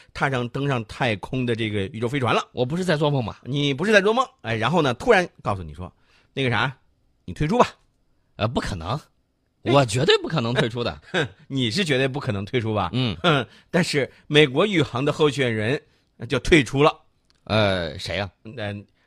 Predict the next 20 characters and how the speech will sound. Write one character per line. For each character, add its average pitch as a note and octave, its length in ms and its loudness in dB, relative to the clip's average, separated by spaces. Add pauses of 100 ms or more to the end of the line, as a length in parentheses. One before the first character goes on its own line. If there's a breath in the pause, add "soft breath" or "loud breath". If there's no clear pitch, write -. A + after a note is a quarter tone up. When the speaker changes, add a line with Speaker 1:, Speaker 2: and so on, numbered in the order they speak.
(120)
Speaker 1:
我 A2+ 120 -4
跟 C#3 80 2
你 C3 80 0
说 A2+ 140 -4
啊， F#2 180 0
最 D3+ 240 2
近 B2+ 180 2
呢 G2+ 140 0
是 G2+ 320 -2
这 G#2+ 180 -4
个 F#2 300 -2
在 B2+ 140 -4
二 C#3 200 0
十 B2+ 60 -8
八 A#3 240 6
号 F#3 60 4
的 B2+ 100 0
时 F#2+ 80 -6
候 F2+ 100 -6
吧， D2 160 -12